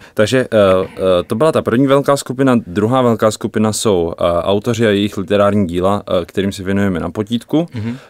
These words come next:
Speaker 1: Takže koukejte na náš kanál na potítku, kde se tomu David věnuje velmi zevrubně, eh,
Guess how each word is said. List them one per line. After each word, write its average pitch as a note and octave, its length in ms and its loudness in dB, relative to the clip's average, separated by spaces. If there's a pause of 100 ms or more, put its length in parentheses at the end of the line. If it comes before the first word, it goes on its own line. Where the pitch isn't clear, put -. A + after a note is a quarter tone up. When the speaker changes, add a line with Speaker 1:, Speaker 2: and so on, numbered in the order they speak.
Speaker 1:
Takže F2+ 500 0
koukejte G2+ 420 -4
na G2+ 120 0
náš G2 260 -2
kanál F2+ 400 -4
na F#2+ 180 -4
potítku, A2 500 -8
kde F#2 400 -2 (140)
se F2+ 180 -10
tomu F#2+ 200 -6
David F2+ 260 -6
věnuje F#2+ 420 -4 (100)
velmi F#2+ 300 -4
zevrubně, G2+ 600 -2 (140)
eh, F2+ 380 -8